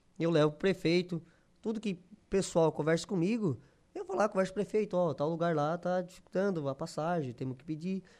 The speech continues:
E o que o prefeito responde? "Rodriguinho, o tempo estando bom, aí o mar já vai tá lá, lá arrumando." Então, falou a verdade, estão arrumando.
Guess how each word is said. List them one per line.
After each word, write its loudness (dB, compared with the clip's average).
E -4
o -4
que 0
o 2
prefeito 0
responde? 2
"Rodriguinho, 0
o -6
tempo -4
estando -2
bom, 0
aí -2
o -2
mar -2
já 2
vai -2
tá -2
lá, -6
lá -2
arrumando." 2
Então, -2
falou 4
a 2
verdade, 4
estão -2
arrumando. 0